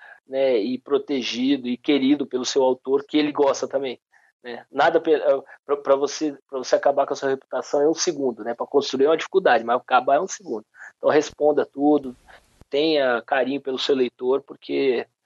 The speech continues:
é, afinal de contas, na minha opinião, em última instância, é pra eles que a, que a gente escreve, né? Quero te agradecer imensamente pela oportunidade de falar,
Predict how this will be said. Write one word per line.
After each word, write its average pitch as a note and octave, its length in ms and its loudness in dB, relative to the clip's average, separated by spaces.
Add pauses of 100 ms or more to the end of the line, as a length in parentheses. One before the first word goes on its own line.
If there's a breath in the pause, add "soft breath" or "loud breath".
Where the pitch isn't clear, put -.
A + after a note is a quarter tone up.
(240)
é, B2+ 240 2
afinal B2+ 260 0
de A#2+ 80 -4
contas, C3+ 320 -6 (360)
na B2+ 240 2
minha C3+ 260 2
opinião, B2+ 400 -4
em C#3+ 80 -4
última C#3 240 -8
instância, B2+ 460 -4
é C3+ 100 4
pra B2+ 260 -2
eles B2+ 360 0
que C#3+ 160 -4
a, A#2 280 -4
que - 120 -6
a A#2+ 40 2
gente B2+ 200 0
escreve, A2+ 400 0
né? A2+ 120 -4 (720)
Quero A#2+ 200 -6
te D3+ 100 -6
agradecer C3 600 2
imensamente B2+ 580 0
pela B2 160 0
oportunidade A#2 540 0
de - 60 -12
falar, A2+ 420 2